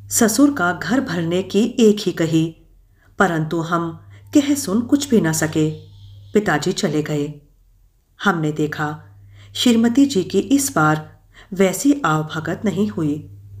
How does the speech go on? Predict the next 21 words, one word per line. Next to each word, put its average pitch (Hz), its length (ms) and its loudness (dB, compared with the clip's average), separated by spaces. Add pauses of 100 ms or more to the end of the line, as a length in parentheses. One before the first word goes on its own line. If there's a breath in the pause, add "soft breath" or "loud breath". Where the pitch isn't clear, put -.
जैसी 196 420 2
सदा 277 320 -2
होती 165 340 -2
थी, 156 520 -6 (380)
बल्कि 170 320 -2
हमने 160 300 -2
देखा 160 500 -2 (440 soft breath)
कि 294 120 6
दूसरे 185 440 2
दिन 170 220 -2
से 165 520 -2 (340 soft breath)
सास 262 460 2
जी 180 120 0
को 170 260 0
कोई 202 300 6
रोग 240 380 2
का 185 120 0
पुराना 180 440 0
दौरा 170 320 0
पड़ 190 200 0
गया 156 500 -2